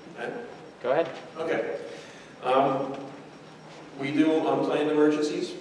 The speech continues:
Speaker 1: We call it unplanned. Hurricanes are coming up. We know they're coming. cert runs a lot of the evacuation centers. We do respond to floods and check for, for flooding during snowstorms and blizzards. We check hydrants, things of that nature.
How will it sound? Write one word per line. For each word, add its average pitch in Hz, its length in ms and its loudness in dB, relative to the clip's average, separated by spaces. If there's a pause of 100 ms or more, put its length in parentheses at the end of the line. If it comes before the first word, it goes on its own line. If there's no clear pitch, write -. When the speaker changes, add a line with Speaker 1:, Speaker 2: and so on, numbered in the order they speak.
Speaker 1:
We 120 80 -6
call - 220 -2
it 220 120 0
unplanned. - 440 -2 (200)
Hurricanes 123 480 2
are - 120 -4
coming 139 240 0
up. 151 120 2 (540)
We 113 80 -6
know 117 160 0
they're 120 160 4
coming. 131 340 -2 (680)
cert 113 320 0
runs 113 280 0
a - 20 2
lot 117 180 4
of 117 80 6
the 120 100 4
evacuation 117 640 4
centers. 120 540 0 (440)
We 113 100 -2
do 113 220 0
respond 120 400 0
to 117 140 0
floods 120 320 2
and 113 180 -2
check 113 360 -2 (600)
for, 117 140 -2
for 117 260 -6
flooding 117 720 2 (280)
during 107 180 -4
snowstorms 123 960 0 (100)
and 110 120 -10
blizzards. 135 640 0 (360)
We 113 80 -8
check 113 220 -2
hydrants, 117 540 2 (380)
things 110 200 -6
of 113 120 -2
that 113 220 2
nature. 110 360 -2